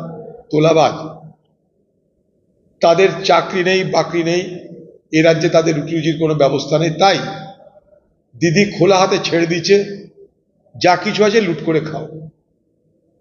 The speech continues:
এবং সারা বাংলা জুড়ে যেটা ভয়ঙ্করভাবে হচ্ছে সেটা হচ্ছে এই যে ভূমি আধিকারিকগণ যারা, ল্যান্ড ডেভেলপমেন্ট যে অফিস, লুটের সেটা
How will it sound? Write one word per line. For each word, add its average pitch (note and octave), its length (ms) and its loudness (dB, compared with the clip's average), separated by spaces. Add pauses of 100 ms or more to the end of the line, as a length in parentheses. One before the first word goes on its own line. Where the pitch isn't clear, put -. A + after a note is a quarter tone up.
(760)
এবং G#3 300 4
সারা F#3 260 2
বাংলা F3+ 320 2
জুড়ে G3+ 180 2
যেটা G3+ 180 2
ভয়ঙ্করভাবে F#3 720 2 (340)
হচ্ছে F3 320 0
সেটা F3 220 -2
হচ্ছে D#3 200 -2
এই D#3 580 -2 (1120)
যে E3+ 120 2
ভূমি G#3 420 2
আধিকারিকগণ F#3 760 2
যারা, - 400 0 (480)
ল্যান্ড E3+ 360 2
ডেভেলপমেন্ট F3+ 540 2
যে F#3+ 80 4
অফিস, E3 360 0 (1120)
লুটের G3 460 2
সেটা - 640 -2